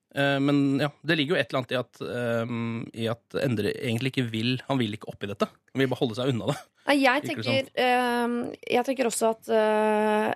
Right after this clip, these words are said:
Speaker 2: Endre har i starten, når Alex har fått seg kjæreste, tenkt sånn, «OK, dette må jeg bare takle. Eh, jeg takler dette her», og så takler han en måned eller to, så merker han sånn, «Nei, jeg orker det ikke mer», og så bryter han all kontakt.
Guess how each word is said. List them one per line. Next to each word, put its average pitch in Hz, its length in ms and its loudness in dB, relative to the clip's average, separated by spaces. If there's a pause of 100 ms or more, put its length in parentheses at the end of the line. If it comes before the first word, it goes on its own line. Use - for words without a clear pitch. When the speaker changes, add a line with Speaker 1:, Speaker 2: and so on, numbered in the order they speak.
Speaker 2:
Endre 185 340 2
har 196 220 2
i - 100 -6
starten, 175 540 -4
når 196 160 2
Alex 160 160 -4
har 190 80 -8
fått 180 160 -10
seg 185 80 2
kjæreste, 160 240 -4
tenkt 175 180 -4
sånn, 175 160 0
«OK, 185 200 -2
dette 185 180 -2
må 180 160 -6
jeg - 20 -2
bare 170 180 2
takle. 247 360 0 (580)
Eh, 180 380 -2
jeg - 80 0
takler 190 320 0
dette 196 100 -2
her», 262 160 4
og 277 60 0
så 247 100 -8
takler 185 300 -4
han 175 80 -2
en 180 160 2
måned 165 160 0
eller 170 160 -4
to, 196 160 -6
så 214 80 -2
merker 170 180 -2
han 160 60 -6
sånn, 160 260 -2
«Nei, 208 220 2
jeg 196 180 2
orker - 200 2 (100)
det - 40 -8
ikke 170 120 -12
mer», 330 220 2
og 202 100 -6
så 220 100 2
bryter 170 300 -2
han - 60 -4
all 165 120 -2
kontakt. - 540 -10